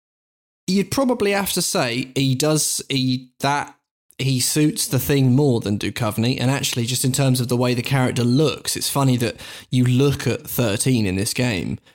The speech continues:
and actually it's David Duchovny's voice coming out of him. Like, that is funny. And the guy from that other voiceover actually suits it more.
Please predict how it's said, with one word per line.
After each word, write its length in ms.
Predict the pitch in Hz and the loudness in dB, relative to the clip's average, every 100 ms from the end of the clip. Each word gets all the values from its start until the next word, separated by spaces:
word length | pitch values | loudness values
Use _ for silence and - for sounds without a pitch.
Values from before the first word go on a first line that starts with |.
| _ | _
and 100 | 123 | -4
actually 300 | 107 92 107 | -2 -2 -4
it's 100 | 87 | -6
David 320 | - 123 117 95 | -4 -4 -2 -4
Duchovny's 480 | 107 131 117 107 | -2 0 0 -2
voice 240 | - 113 - | -2 -2 -2
coming 240 | 127 120 | 0 0
out 200 | 117 127 | 0 0
of 120 | 127 | 0
him. 220 | 151 170 165 | 2 2 2
Like, 200 | 123 113 | 0 0
that 220 | 135 123 | 0 2
is 180 | 127 127 | 0 0
funny. 380 | - 139 113 92 | 0 2 2 -2
And 100 | - | -4
the 180 | 123 131 | -2 0
guy 280 | 156 185 | 2 0
from 200 | 180 160 | 0 2
that 220 | 156 147 - | 2 0 0
other 200 | 156 147 | 0 2
voiceover 640 | 147 180 123 95 104 151 - _ - - _ - | 2 2 0 -2 -2 -2 -6 _ -20 -20 _ -6
actually 380 | 175 190 214 196 | -4 -2 -2 -2
suits 360 | - 196 180 | 0 0 0
it 80 | 175 | 0
more. 420 | 180 202 123 101 | 2 2 2 -2